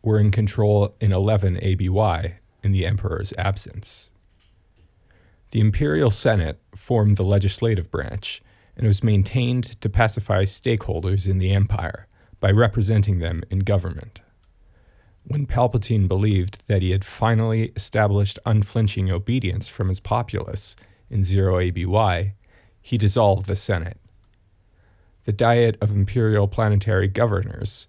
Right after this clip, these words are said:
ruled in the absence of the executive or heads of government.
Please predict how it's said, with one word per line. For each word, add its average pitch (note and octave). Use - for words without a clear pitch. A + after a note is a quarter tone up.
ruled A#2+
in G#2
the G2+
absence G#2
of G2
the F#2+
executive G#2
or F#2+
heads F2+
of -
government. -